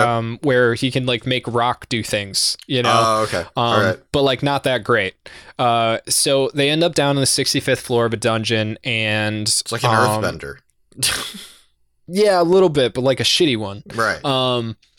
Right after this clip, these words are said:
Speaker 1: so, so they end up getting, like, cornered by a behemoth on this giant bridge, and then they get trapped between that and a skeleton army, and the kid falls off the bridge, and he falls way, way, way deep down into the dungeon.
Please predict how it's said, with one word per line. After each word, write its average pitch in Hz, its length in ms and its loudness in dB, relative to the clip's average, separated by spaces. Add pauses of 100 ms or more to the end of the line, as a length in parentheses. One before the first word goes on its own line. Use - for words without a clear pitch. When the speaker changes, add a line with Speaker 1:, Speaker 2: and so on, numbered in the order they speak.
(180)
Speaker 1:
so, 139 640 2
so 139 220 0
they 143 160 2
end 151 160 0
up 160 160 2
getting, 143 240 0
like, 123 160 0
cornered 139 420 2
by 123 160 2
a 120 80 0
behemoth 117 480 0
on 110 120 -2
this 107 140 -4
giant 110 340 -4
bridge, 110 520 0
and 110 180 -4
then 107 140 0
they 110 80 0
get 107 180 -2
trapped 117 280 -2
between 113 260 -2
that 107 200 0
and 113 100 -4
a - 20 0
skeleton 107 540 0
army, 107 520 -4
and 107 480 -4 (200)
the 131 80 -8
kid 120 340 -4
falls 113 460 0
off 104 300 0
the 113 60 -6
bridge, 95 540 -2
and 117 80 -4
he 104 60 -6
falls 107 340 -2
way, 123 240 0
way, 120 340 0
way 117 280 0
deep 120 240 -2
down 104 320 -2
into 98 180 -10
the 104 80 -8
dungeon. 95 480 -6